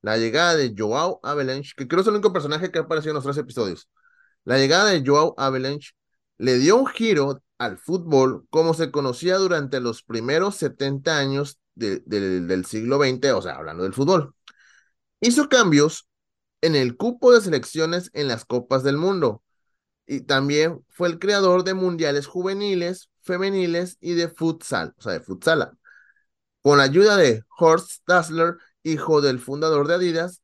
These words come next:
y el, el publicista Patrick Neely, eh, convirtió la fifa en el imperio más grande del mundo deportivo, ya que con la llegada de marcas gigantescas y la venta de los derechos de transmisión, que ese era el fuerte en realidad,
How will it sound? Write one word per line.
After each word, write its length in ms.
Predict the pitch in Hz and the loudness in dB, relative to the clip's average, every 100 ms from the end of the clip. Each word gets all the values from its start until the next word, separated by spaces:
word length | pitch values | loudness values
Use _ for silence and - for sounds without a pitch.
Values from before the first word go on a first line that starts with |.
| _ | _
y 100 | 135 | -8
el, 140 | 131 123 | -8 -4
el 340 | 135 135 139 | -2 -2 -2
publicista 800 | 139 160 170 170 175 143 156 139 | -2 0 0 -4 -6 -4 -4 -4
Patrick 480 | - 143 135 143 - | 0 0 0 -6 -10
Neely, 420 | 165 160 156 165 _ _ _ _ _ _ | -4 -2 -2 -6 _ _ _ _ _ _
eh, 360 | 160 160 156 143 | 4 6 4 2
convirtió 540 | 175 175 180 160 190 | 0 4 2 2 0
la 120 | 214 | 0
fifa 380 | 226 208 202 208 | -2 -6 -4 -6
en 140 | - 165 | -4 -4
el 100 | 156 | -4
imperio 480 | 143 139 175 180 175 | -6 0 2 2 -2
más 340 | 156 170 180 | -6 -4 -4
grande 580 | 165 170 185 196 214 214 - | -6 -4 -4 -2 -4 -4 -4
del 260 | 147 131 | -4 -2
mundo 600 | 123 135 165 170 170 175 | -4 -4 -4 -4 -4 -4
deportivo, 920 | 160 165 165 165 165 - 98 73 - _ _ _ _ _ _ _ _ | -4 -6 -4 -8 -8 -8 -8 -10 -16 _ _ _ _ _ _ _ _
ya 240 | 127 135 | 0 2
que 160 | 135 123 | 0 0
con 160 | 120 | 2
la 100 | 117 | 2
llegada 420 | 107 110 127 131 113 | 2 2 2 2 2
de 120 | 104 | 0
marcas 600 | 107 127 143 139 110 - | 0 2 2 0 -6 -6
gigantescas 880 | 135 147 180 185 160 - 156 147 _ | -4 -4 0 0 -2 -2 -4 -4 _
y 120 | 156 | -2
la 140 | 139 | 0
venta 360 | 123 156 160 147 | 2 2 2 -2
de 40 | |
los 140 | 113 95 | -2 -4
derechos 480 | 101 117 123 110 85 | -4 -4 -4 -8 -12
de 100 | 92 | -6
transmisión, 760 | 123 120 120 165 180 170 156 | -4 -4 -4 -6 -4 -2 -2
que 140 | 156 87 | -4 -8
ese 160 | 104 | -2
era 260 | 110 92 85 | -2 0 -4
el 100 | - | -6
fuerte 400 | - 127 120 - | -2 0 0 -2
en 100 | 113 | -4
realidad, 420 | 120 120 131 151 | -2 -2 -2 -6